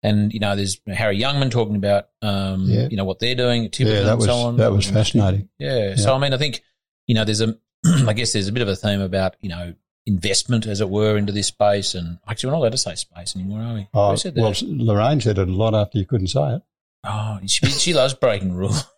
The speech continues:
Speaker 1: Rules. Who, who said we
Speaker 2: Len, I think Len was talking about
Speaker 1: Oh, in
Speaker 2: she
Speaker 1: this
Speaker 2: was sick of
Speaker 1: space.
Speaker 2: the,
Speaker 1: That's
Speaker 2: the
Speaker 1: right.
Speaker 2: spa-, in this space.
Speaker 1: How, what do we call it?
Speaker 2: Moving
Speaker 1: In the
Speaker 2: forward's
Speaker 1: world.
Speaker 2: even worse.
Speaker 1: In the, <laughs> moving forward.
Speaker 2: Or pivoting.
Speaker 1: Pivoting.
Speaker 2: I
Speaker 1: Yeah.
Speaker 2: haven't adopted that at all. I don't think I've said it except just then.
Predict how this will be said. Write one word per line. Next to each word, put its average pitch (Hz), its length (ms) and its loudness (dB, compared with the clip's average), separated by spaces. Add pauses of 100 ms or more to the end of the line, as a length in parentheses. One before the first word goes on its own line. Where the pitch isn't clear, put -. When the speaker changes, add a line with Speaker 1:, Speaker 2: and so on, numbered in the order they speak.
(520)
Speaker 1:
Rules. 143 460 -2 (100)
Who, 262 100 2
who 302 240 -2
said 302 240 -2
we 240 100 -2
Speaker 2:
Len, 127 360 4
I 98 100 2
think 120 240 0
Len 131 200 4
was 117 120 2
talking 95 280 2
about 92 280 2
Speaker 1:
Oh, 127 200 2
in 120 80 0
Speaker 2:
she 131 100 2
Speaker 1:
this 117 100 6
Speaker 2:
was 98 180 0
sick 110 100 2
of 104 60 2
Speaker 1:
space. 101 140 0
Speaker 2:
the, 95 320 -2
Speaker 1:
That's - 140 -6
Speaker 2:
the 104 40 4
Speaker 1:
right. 98 60 2 (280)
Speaker 2:
spa-, 175 80 0
in 101 100 4
this 95 140 2
space. 117 440 0
Speaker 1:
How, 127 160 -4
what 135 180 -2
do 156 60 0
we 120 120 -2
call 113 180 2
it? 127 60 4
Speaker 2:
Moving 113 160 2
Speaker 1:
In 95 40 2
the 90 60 -8
Speaker 2:
forward's 110 440 0
Speaker 1:
world. 52 240 -2
Speaker 2:
even 92 200 0
worse. 104 340 -2 (100)
Speaker 1:
In 131 120 4
the, - 500 -2
<laughs> - 200 -20
moving 165 340 0
forward. - 400 -6 (440)
Speaker 2:
Or 104 180 2 (100)
pivoting. 117 680 2
Speaker 1:
Pivoting. 135 520 2
Speaker 2:
I 107 120 4
Speaker 1:
Yeah. 131 60 4
Speaker 2:
haven't 123 220 4
adopted 107 420 0
that 104 260 2
at 110 160 4
all. 104 240 4
I 95 60 2
don't 120 180 2
think 113 140 2
I've 92 120 0
said 110 200 0
it 101 100 0
except 104 380 -2
just 101 240 0
then. 95 260 2